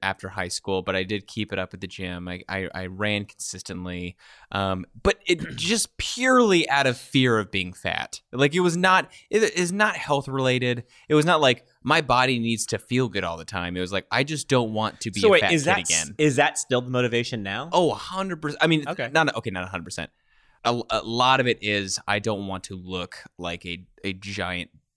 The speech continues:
Speaker 1: pile
Speaker 2: <laughs>
Speaker 1: of flesh. I don't, I don't want that anymore.
Speaker 2: So here's, here's one thing that also, aside from, you know, not living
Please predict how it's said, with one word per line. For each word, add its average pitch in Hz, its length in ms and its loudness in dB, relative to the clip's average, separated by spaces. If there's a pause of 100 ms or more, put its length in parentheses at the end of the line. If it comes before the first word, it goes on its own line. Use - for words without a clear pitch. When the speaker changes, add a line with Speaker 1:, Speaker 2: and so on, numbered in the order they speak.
Speaker 1:
pile 87 540 -2
Speaker 2:
<laughs> - 60 -6
Speaker 1:
of 92 240 0
flesh. - 580 -4 (120)
I 104 120 4
don't, 104 240 2
I 117 80 4
don't 117 160 2
want 104 280 0
that 92 140 4
anymore. 80 520 -10
Speaker 2:
So 143 180 6
here's, 156 280 4
here's 135 260 0
one 127 220 2
thing 117 140 -2
that 101 160 -4
also, 107 360 0
aside 135 400 0
from, 107 180 -2
you 123 80 -2
know, 87 180 -2 (220)
not 104 380 0
living 87 340 -4